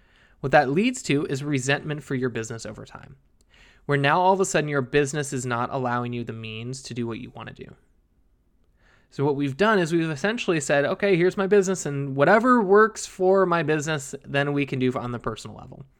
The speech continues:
What I personally do is I say, "Okay, you know what? I'm taking a week off of travel here. Here's what I gotta do in business the other weeks." That's how I operate, and that's how a lot of my successful students operate mentally as well. So then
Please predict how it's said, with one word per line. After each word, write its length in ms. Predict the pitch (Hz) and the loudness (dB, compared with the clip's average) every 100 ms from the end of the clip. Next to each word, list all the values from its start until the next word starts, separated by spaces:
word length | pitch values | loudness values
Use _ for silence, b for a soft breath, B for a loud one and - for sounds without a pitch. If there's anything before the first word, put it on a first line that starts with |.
| _ _ _ _ _ b b b b b | _ _ _ _ _ b b b b b
What 160 | 135 143 | 2 4
I 220 | 151 220 | 6 4
personally 480 | 214 160 - 131 120 | 2 -2 0 -2 0
do 120 | 123 | 0
is 80 | 139 | 2
I 100 | 131 | 0
say, 120 | 147 | 0
"Okay, 380 | 151 220 214 175 | -2 0 -2 -2
you 140 | 143 | -4
know 40 | 170 | -2
what? 120 | 156 | -2
I'm 100 | 160 | 0
taking 220 | 185 175 | -2 -2
a 40 | 135 | -2
week 260 | 135 147 | -2 0
off 180 | 156 156 | 0 0
of 80 | 135 | -2
travel 340 | - 139 156 | 2 4 4
here. 420 | 135 135 175 226 - b b | 0 0 0 -2 -6 b b
Here's 220 | - 175 180 | -2 0 2
what 100 | 165 | 4
I 40 | |
gotta 200 | 160 156 | 6 4
do 180 | 151 151 | 2 -2
in 120 | 139 | 0
business 340 | 139 139 135 | 0 0 -2
the 240 | - 127 123 | -2 -2 0
other 240 | 123 120 | 0 -2
weeks." 400 | 107 - - - _ _ _ _ _ | -6 -12 -16 -18 _ _ _ _ _
That's 300 | 131 156 175 | 2 2 2
how 380 | 165 - 160 - | -6 0 0 0
I 300 | 127 123 123 - | -4 -2 -2 -6
operate, 440 | 117 - 143 156 | -10 -6 -6 -4
and 100 | 139 | -4
that's 160 | 131 135 | -4 0
how 160 | 139 | 2
a 0 | |
lot 380 | 131 120 123 127 | 2 -2 0 0
of 60 | 127 | 0
my 260 | 127 131 131 B B | -2 -4 -6 B B
successful 520 | - 135 131 127 127 | -6 -4 -2 -4 -8
students 400 | - 123 117 113 | -8 -6 -6 -8
operate 480 | - 110 117 110 - | -10 -8 -10 -10 -12
mentally 360 | 117 110 113 107 | -12 -12 -14 -14
as 160 | 104 | -16
well. 220 | - - _ _ _ _ _ _ _ _ _ B B B B B | -18 -20 _ _ _ _ _ _ _ _ _ B B B B B
So 160 | - | -4
then 500 | 139 180 214 147 170 | 0 2 4 4 0